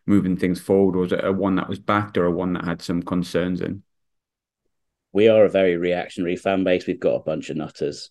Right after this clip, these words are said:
Speaker 2: You know, I think a lot of fan bases
Speaker 1: <laughs>
Speaker 2: do, but we've sort of got a sort of vocal, you know, we, we, we like to live up to that sort of parochial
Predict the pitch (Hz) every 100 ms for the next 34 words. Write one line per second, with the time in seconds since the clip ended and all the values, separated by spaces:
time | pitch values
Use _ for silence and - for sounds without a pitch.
0 | - 82 76 - 87 - - - - -
1 | 92 87 82 82 - - - 87 76 -
2 | - 85 85 - 80 73 95 67 - 64
3 | 82 85 85 87 87 - - - _ -
4 | 98 92 113 110 113 110 117 117 107 110
5 | 110 - - 101 101 - 101 90 - -
6 | 107 107 98 - 101 95 92